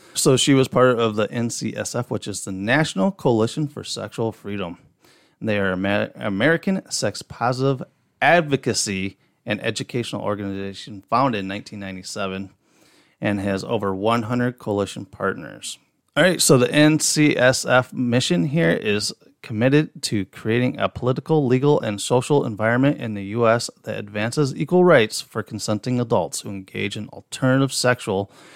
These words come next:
and relationship expressions. The N C S F aims to advance the rights of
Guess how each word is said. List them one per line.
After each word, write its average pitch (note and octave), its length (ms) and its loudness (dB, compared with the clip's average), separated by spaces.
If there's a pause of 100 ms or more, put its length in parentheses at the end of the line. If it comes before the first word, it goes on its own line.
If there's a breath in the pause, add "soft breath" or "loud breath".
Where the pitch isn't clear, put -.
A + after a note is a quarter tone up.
(220 soft breath)
and C3+ 160 6
relationship G#2+ 600 0
expressions. - 720 -4 (420)
The A#2+ 160 2
N C#3+ 200 4
C D3+ 280 2
S B2+ 380 2 (180)
F E3+ 300 6 (100)
aims D3+ 320 2
to A#2 340 2
advance G#2+ 680 0
the G#2+ 160 -2
rights A2+ 400 2
of C#3+ 420 4